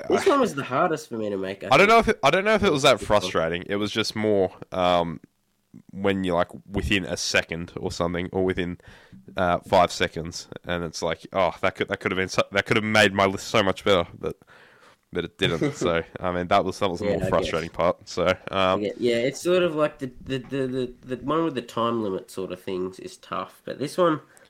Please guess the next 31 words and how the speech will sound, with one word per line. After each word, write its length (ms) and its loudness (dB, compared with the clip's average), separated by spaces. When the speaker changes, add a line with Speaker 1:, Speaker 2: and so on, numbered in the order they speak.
Speaker 1:
I 40 -2
feel 160 0
like 160 0
is 100 -4
a 60 -4
little 260 0
bit 100 -2
obscure. 500 0
I, 300 2
I'm 120 0
hoping 340 0
that 160 -2
there 300 2
are, 240 -2
when 160 0
I 100 2
sort 260 -4
of 100 -6
choose 300 -6
next 300 -8
week, 200 -8
unless 280 -6
you 80 -8
choose 260 -10
one 160 -6
before 280 -4
me, 160 -4
um, 360 0
next 280 0
Speaker 2:
Oh. 40 -2
Speaker 1:
episode, 300 -8